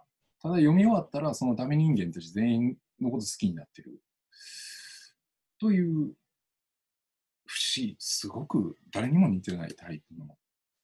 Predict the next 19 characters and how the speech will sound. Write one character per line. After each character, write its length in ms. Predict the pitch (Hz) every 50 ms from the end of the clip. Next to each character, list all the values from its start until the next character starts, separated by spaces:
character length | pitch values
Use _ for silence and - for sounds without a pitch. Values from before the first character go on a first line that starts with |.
| _ _ _
作 340 | - - - - - - -
者 160 | - - -
で 60 | - _ -
す 140 | - - _ _ _
ね。 60 | - - - _ _ _ _ _ _ _ _
す 160 | - - -
ご 120 | 85 87 92
く 160 | - - 87
好 40 | -
き 20 | - - - -
で 80 | - _ _ -
す。 140 | - - _
他 200 | - - - 139
の 120 | 131 110 98
作 160 | - 98 92
品 220 | 101 92 95 90
も 100 | 90 82 -
非 120 | - 87
常 160 | - - -